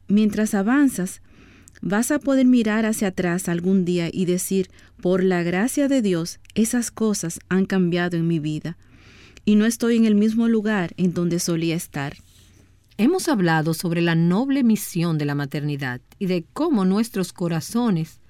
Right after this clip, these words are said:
Speaker 2: son moldeados para la eternidad al tiempo que pasamos el bastón de la verdad de generación en generación.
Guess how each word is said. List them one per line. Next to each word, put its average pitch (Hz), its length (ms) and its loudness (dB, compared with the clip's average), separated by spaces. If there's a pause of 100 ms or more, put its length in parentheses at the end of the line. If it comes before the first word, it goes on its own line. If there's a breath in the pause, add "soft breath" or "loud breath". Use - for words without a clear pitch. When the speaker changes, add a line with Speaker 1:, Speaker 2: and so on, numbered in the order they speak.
(420 soft breath)
Speaker 2:
son 240 260 0
moldeados 240 760 0
para 175 260 -2
la 175 100 0
eternidad 170 720 -2 (100)
al 185 180 -2
tiempo 254 300 -2
que 240 140 -4
pasamos 214 760 -2 (600 soft breath)
el 185 180 -2
bastón 214 600 -2
de 294 80 2
la 269 120 0
verdad 175 460 -2
de 156 120 -4
generación 160 720 -2
en 147 120 -2
generación. 143 800 -8